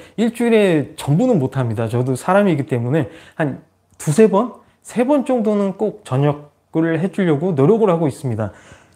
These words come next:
거기서 남편분들이 좀 알아두셔야 될 게, 이 칼질을 하실 때 우선 요게 있으셔야 돼요.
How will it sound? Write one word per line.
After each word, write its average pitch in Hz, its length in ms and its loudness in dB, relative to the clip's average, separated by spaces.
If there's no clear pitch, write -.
거기서 147 420 2
남편분들이 214 800 4
좀 196 280 2
알아두셔야 147 600 2
될 123 180 -4
게, 160 260 -4
이 147 220 2
칼질을 240 560 2
하실 185 240 0
때 135 440 4
우선 156 420 2
요게 214 360 4
있으셔야 147 500 0
돼요. 107 380 -4